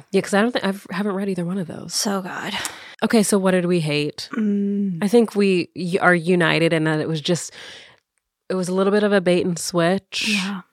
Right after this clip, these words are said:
Speaker 1: Well, I can't, I don't know if that's fair. I didn't read the summary. I literally just read the title.
Speaker 2: Yeah. It does feel like it's going to be a fantasy adjacent based on, or, or science fiction based on the, based on the title, The Light Pirate. You imagine,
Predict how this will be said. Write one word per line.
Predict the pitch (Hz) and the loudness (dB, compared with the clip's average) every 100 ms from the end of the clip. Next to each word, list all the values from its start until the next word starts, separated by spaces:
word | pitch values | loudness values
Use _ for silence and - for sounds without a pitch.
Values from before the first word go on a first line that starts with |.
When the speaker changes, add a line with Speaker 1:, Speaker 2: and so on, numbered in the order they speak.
| - | 4
Speaker 1:
Well, | 214 190 170 - - _ _ _ _ _ _ _ | 6 8 4 -2 -16 _ _ _ _ _ _ _
I | 226 233 | 2 2
can't, | - 185 156 - | 2 -2 -2 -4
I | 165 | -6
don't | 156 | -6
know | |
if | 135 | -6
that's | 127 - | -8 -8
fair. | 113 92 | -6 -2
I | 104 | 0
didn't | 175 175 143 | 0 0 -2
read | 143 143 139 | -4 -4 -6
the | |
summary. | 139 - 139 95 92 | -6 -4 -4 -2 -4
I | - 156 | -2 -2
literally | 156 147 139 147 | 0 0 -2 -2
just | - 127 | -4 -4
read | 156 - | -4 -6
the | - | -6
title. | 135 95 95 151 | -6 -4 -6 -8
Speaker 2:
Yeah. | - - _ _ _ - | -12 -20 _ _ _ -4
It | 240 | 0
does | 240 - | 2 2
feel | 277 | 0
like | 254 | 0
it's | 226 | -2
going | 226 202 | -4 -4
to | 190 | -4
be | 185 170 | -2 -2
a | 170 | -4
fantasy | - 165 170 185 180 156 | -4 -4 -6 -8 -6 -6
adjacent | 175 143 160 - - - - - | -4 -6 -8 -10 -10 -10 -8 -6
based | - 208 - | -4 -4 -4
on, | 226 233 240 | -6 -6 -6
or, | 269 247 233 233 | -2 2 2 2
or | 220 | 0
science | 202 190 196 190 - | 0 -2 -2 -6 -6
fiction | - - - 220 | -6 -6 -6 -4
based | 220 202 196 | -2 0 2
on | 185 | 2
the, | 180 180 233 240 | 2 2 0 2
based | 208 - | 0 2
on | 180 | -2
the | 165 | -2
title, | - 151 - 151 - - - - _ - | -4 -4 -4 -6 -8 -16 -20 -20 _ -4
The | 175 | -2
Light | 151 147 - - | 0 -2 -4 -8
Pirate. | 156 - - - | -6 -4 -6 -4
You | 226 214 | 0 4
imagine, | 190 165 170 165 156 196 233 214 | 6 4 4 0 -2 -2 -4 -4